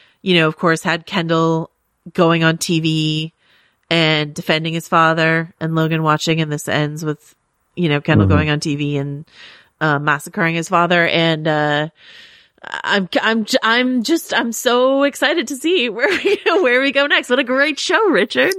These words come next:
Speaker 2: What a great show. I, I think I, I'm, I would be surprised if they repeat the format next season. Uh, and if they don't, I'm really gonna miss this season, like, that every episode was a different event or location. I thought that was such a fun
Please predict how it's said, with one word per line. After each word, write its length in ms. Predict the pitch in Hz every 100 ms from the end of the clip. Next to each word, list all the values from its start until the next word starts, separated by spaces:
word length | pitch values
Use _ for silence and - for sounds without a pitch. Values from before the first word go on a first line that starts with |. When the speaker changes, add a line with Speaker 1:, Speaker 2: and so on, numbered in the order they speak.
| 349
Speaker 2:
What 120 | 143
a 60 | 151
great 180 | 151
show. 300 | - 131 117
I, 300 | - 131 -
I 40 | 127
think 220 | - 151
I, 200 | - 127 -
I'm, 220 | 123 120
I 100 | 123
would 160 | 135 123
be 140 | 127
surprised 580 | - 135 139 147 156 -
if 80 | -
they 120 | 117
repeat 340 | 113 - 117
the 80 | 107
format 380 | - 104 101 101
next 220 | 95 -
season. 360 | 101 92 92 90 - - _ -
Uh, 200 | 98 -
and 180 | 101 101
if 80 | 104
they 120 | 110
don't, 320 | 123 110 104
I'm 100 | 107
really 200 | 110 107
gonna 180 | 101 95
miss 300 | 92 90 -
this 220 | 98 90
season, 460 | 98 90 87 85 -
like, 200 | 87 85
that 160 | 95
every 240 | 90 85 85
episode 340 | 82 87 87
was 140 | 82 85
a 40 |
different 280 | 82 90 82
event 340 | 82 80 78
or 120 | - 80
location. 520 | 76 85 82 - 82
I 120 | 76
thought 160 | 113 104
that 100 | 80
was 180 | 90
such 240 | - 98 -
a 80 | -
fun 560 | - - 87 85 -